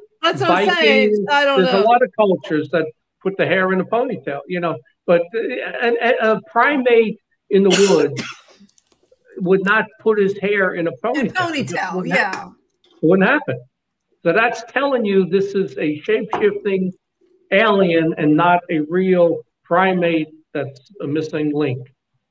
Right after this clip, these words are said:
Speaker 1: But they've been saying Bigfoot. They have proof that people have seen in the, the Lewis and Clark time.
Speaker 2: Right.
Speaker 1: Why don't they have any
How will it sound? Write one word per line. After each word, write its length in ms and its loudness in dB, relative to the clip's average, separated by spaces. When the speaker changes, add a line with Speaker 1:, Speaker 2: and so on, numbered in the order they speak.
Speaker 1:
But 320 -4
they've 180 -10
been 160 -10
saying 560 -10
Bigfoot. 520 -10
They 160 -10
have 300 -14
proof 380 -10
that 280 -14
people 320 -12
have 220 -10
seen 400 -14
in 140 -14
the, 160 -16
the 260 -20
Lewis 580 -6
and 140 -8
Clark 400 -12
time. 480 -20
Speaker 2:
Right. 260 -4
Speaker 1:
Why 360 -2
don't 180 -10
they 120 -8
have 180 -8
any 320 -6